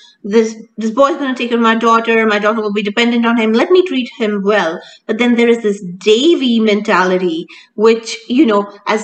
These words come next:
as Chandra put in her, in her review today, earlier today, she says, "For some reason, Alok is taking videos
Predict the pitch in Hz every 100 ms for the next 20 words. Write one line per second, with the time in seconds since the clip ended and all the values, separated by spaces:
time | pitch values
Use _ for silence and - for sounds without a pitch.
0 | - 226 - 285 269 294 294 - 247 247
1 | - 233 220 214 208 202 - _ _ 220
2 | 262 233 214 214 320 330 320 - _ _
3 | - 214 220 202 202 226 - - _ 226
4 | 240 240 202 202 202 226 220 220 208 208
5 | - - _ _ 226 226 269 277 294 254
6 | 254 233 240 233 226 214 208 214 240 240
7 | - 220 220 240 226 214 196 196 233 262
8 | 233 226 226